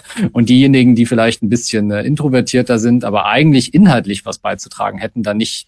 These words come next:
nicht zum Zuge kommen. Also worauf soll der Moderator achten und, und wie kann er vielleicht auch ein bisschen lenken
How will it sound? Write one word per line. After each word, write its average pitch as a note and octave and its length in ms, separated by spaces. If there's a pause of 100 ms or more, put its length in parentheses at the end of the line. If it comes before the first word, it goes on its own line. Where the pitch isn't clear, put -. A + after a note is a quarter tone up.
(300)
nicht - 200
zum G#2 120
Zuge G#2 280
kommen. F#2+ 180
Also G2+ 240 (680)
worauf D3 340
soll C3+ 180
der C#3 100
Moderator B2 640
achten D#3 560
und, B2+ 160
und A2+ 180
wie B2 100
kann C3 200
er B2 80
vielleicht A#2 420
auch G#2+ 160
ein G#2 80
bisschen A#2 320
lenken F#2+ 380